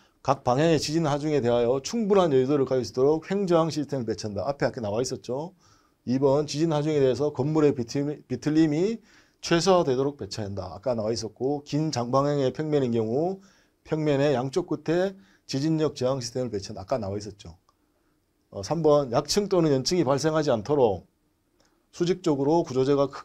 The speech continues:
구조재의 크기와 층고는 강성 및 강도의 가급-, 급격한 변화가 없도록 계획한다.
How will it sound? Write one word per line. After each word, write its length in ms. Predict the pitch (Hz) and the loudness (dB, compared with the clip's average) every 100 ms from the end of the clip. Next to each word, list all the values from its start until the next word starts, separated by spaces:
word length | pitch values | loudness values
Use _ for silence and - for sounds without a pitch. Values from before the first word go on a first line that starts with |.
| _ | _
구조재의 560 | - 131 151 165 170 175 | -4 2 4 6 6 4
크기와 440 | 175 180 180 160 | 2 0 4 4
층고는 600 | 160 160 151 165 190 226 - - _ - | 2 -4 -2 0 0 -2 -8 -20 _ -10
강성 420 | 107 117 135 143 | -6 -4 -2 -2
및 120 | 156 | -2
강도의 360 | 123 143 143 143 | -4 0 2 2
가급-, 440 | 101 117 165 - _ - | -2 -4 -6 -6 _ -6
급격한 500 | 165 185 202 180 139 | -2 0 0 0 2
변화가 320 | 139 147 139 | 2 4 2
없도록 400 | 117 - 135 120 - | 2 4 4 4 0
계획한다. 640 | 117 113 101 98 95 | 0 0 -2 -8 -8